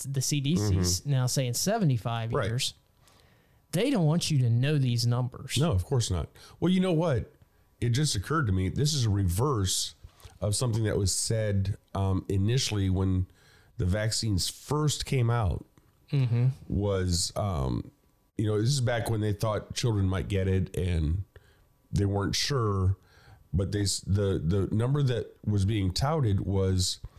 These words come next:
Speaker 2: one in f-, in three thousand children could die.
Speaker 1: Mm-hmm.
Speaker 2: And if you think it's not a big deal, what if that one was
Speaker 1: Was
Speaker 2: your
Speaker 1: your
Speaker 2: kid?
Speaker 1: child. Yeah. And that's, that's the thing is, is when you look at these numbers, you know.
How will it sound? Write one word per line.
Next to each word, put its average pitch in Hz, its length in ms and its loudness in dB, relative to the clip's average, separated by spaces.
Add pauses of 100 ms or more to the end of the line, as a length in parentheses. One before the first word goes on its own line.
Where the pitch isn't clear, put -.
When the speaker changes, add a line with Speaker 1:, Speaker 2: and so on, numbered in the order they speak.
(180)
Speaker 2:
one 131 440 0
in 110 180 0
f-, - 200 -2 (140)
in 101 300 2
three 135 260 0
thousand 117 440 0
children 101 500 0
could 95 200 -2
die. - 400 -4 (560)
Speaker 1:
Mm-hmm. 117 300 2 (520)
Speaker 2:
And 101 520 0
if 101 180 0
you 120 100 2
think 120 220 -2
it's 101 160 -2
not 107 120 2
a 98 40 2
big 95 240 2
deal, 98 460 0 (260)
what 117 320 0
if 110 200 0
that 92 200 0
one 98 680 0 (200)
was 101 160 0
Speaker 1:
Was 95 160 4
Speaker 2:
your 101 80 2
Speaker 1:
your 98 160 2
Speaker 2:
kid? 101 300 0
Speaker 1:
child. 107 380 -4
Yeah. 113 440 -2 (460)
And 139 100 2
that's, - 380 -4
that's 135 360 -2
the 131 140 -2
thing 175 380 0
is, 120 280 -2 (400)
is 139 140 2
when 143 160 2
you 135 100 2
look 180 160 0
at 139 120 -2
these 123 280 0
numbers, 131 640 0
you 139 140 0
know. 120 320 0